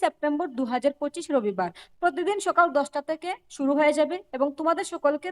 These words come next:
ত্রিপুরার হাইকোর্ট প্রাঙ্গণে উপস্থিত থাকার জন্য বলা হয়েছে। তো সকলেই ত্রিপুরা হাইকোর্টে চলে যাবে, সেখানে তোমাদের ভাইবা টেস্টটি অনুষ্ঠিত হবে, ঠিক আছে? তারপর বলা হয়েছে, ভাইবা বুসের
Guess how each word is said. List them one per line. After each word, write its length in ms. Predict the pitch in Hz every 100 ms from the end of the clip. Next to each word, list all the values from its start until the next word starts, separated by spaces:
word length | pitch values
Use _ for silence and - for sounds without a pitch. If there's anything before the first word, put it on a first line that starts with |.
| -
ত্রিপুরার 360 | 339 339 349 359
হাইকোর্ট 320 | 285 254 302 277
প্রাঙ্গণে 340 | 294 269 294 302
উপস্থিত 260 | 285 285 302 262
থাকার 220 | 247 226 240
জন্য 120 | 294 294
বলা 120 | 220 202
হয়েছে। 280 | 190 175 185 220
তো 40 | 220
সকলেই 300 | 254 262 294 311
ত্রিপুরা 260 | 285 269 269
হাইকোর্টে 320 | 247 226 254 262
চলে 180 | 233 233 233
যাবে, 160 | 269 311
সেখানে 220 | 233 220 208
তোমাদের 220 | 214 214 208
ভাইবা 200 | 196 196 196 -
টেস্টটি 260 | 220 - 220 214
অনুষ্ঠিত 320 | 214 - 226 208
হবে, 180 | 226 247
ঠিক 100 | 330 403
আছে? 120 | 339 294 _ - - - - - _ - _ _
তারপর 180 | - 359 427
বলা 120 | 415
হয়েছে, 260 | 403 330 285 330 - _ _ _ _ _ -
ভাইবা 300 | 247 320 349 427
বুসের 260 | 440 453